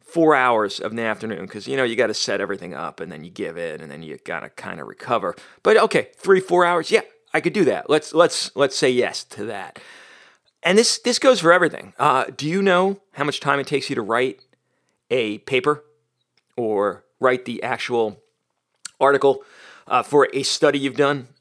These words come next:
A-, and if you don't, then you're going to forget how arduous it actually was. Review article. Okay, well, I could bang one of those out. Well, maybe you can, but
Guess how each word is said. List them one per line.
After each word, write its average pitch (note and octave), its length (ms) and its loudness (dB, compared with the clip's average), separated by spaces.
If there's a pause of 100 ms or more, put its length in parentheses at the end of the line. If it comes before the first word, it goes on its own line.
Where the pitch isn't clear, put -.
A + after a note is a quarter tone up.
(280)
A-, C#3+ 180 0
and D3+ 260 -2
if D3+ 140 -2
you D3+ 60 0
don't, G#3+ 400 2
then E3 180 2
you're D#3+ 120 4
going D#3+ 320 4
to D3 140 2
forget C3+ 440 0
how C#3 600 2
arduous A#2 540 0
it A2+ 80 -2
actually G2+ 320 -4
was. D#2+ 260 -8
Review C#3+ 360 2
article. G#2 420 2
Okay, A2 260 -4
well, G2+ 140 -6
I B2 80 -4
could - 180 -14
bang G#2 240 -8
one G#2 140 -6
of E2+ 80 -8
those F#2+ 160 -10
out. E2+ 220 -8 (340)
Well, F#3 100 -2
maybe B3 200 4
you G#3 40 0
can, G3 300 -2
but - 240 -6